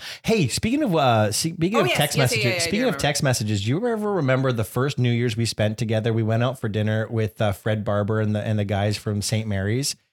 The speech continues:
Speaker 1: And as we're sitting
Speaker 2: At, at Eastside Marriott?
Speaker 1: as we're sitting at Eastside, we get a limo to Eastside
Speaker 2: That
Speaker 1: Marrio's.
Speaker 2: was New Year's Eve, by the way.
Speaker 1: Yeah, that's what I said. New Year's.
Speaker 2: Oh.
Speaker 1: And then,
Speaker 2: Christmas.
Speaker 1: no, New Year's Eve. And then on our way, then we took the limo to,
Speaker 2: Yeah,
Speaker 1: to,
Speaker 2: yeah.
Speaker 1: uh, Niagara Falls
Speaker 2: Yes,
Speaker 1: to
Speaker 2: and you
Speaker 1: gamble.
Speaker 2: left?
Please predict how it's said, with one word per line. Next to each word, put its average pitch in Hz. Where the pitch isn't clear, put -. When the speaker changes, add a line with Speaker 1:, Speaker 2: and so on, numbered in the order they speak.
Speaker 1:
And 127
as 123
we're 127
sitting 131
Speaker 2:
At, 170
at -
Eastside 170
Marriott? 151
Speaker 1:
as 147
we're 165
sitting 147
at 131
Eastside, 131
we 123
get 135
a 127
limo 123
to 113
Eastside 120
Speaker 2:
That -
Speaker 1:
Marrio's. 117
Speaker 2:
was 107
New 202
Year's 185
Eve, 147
by 82
the 69
way. 147
Speaker 1:
Yeah, 123
that's 104
what 127
I -
said. 101
New 117
Year's. 92
Speaker 2:
Oh. -
Speaker 1:
And 123
then, 123
Speaker 2:
Christmas. -
Speaker 1:
no, 120
New 120
Year's 113
Eve. 104
And 123
then 131
on 127
our 123
way, 127
then 131
we 127
took 127
the 123
limo 120
to, 110
Speaker 2:
Yeah, 180
Speaker 1:
to, 120
Speaker 2:
yeah. 107
Speaker 1:
uh, 104
Niagara 107
Falls 110
Speaker 2:
Yes, 127
Speaker 1:
to -
Speaker 2:
and 107
you 110
Speaker 1:
gamble. 113
Speaker 2:
left? -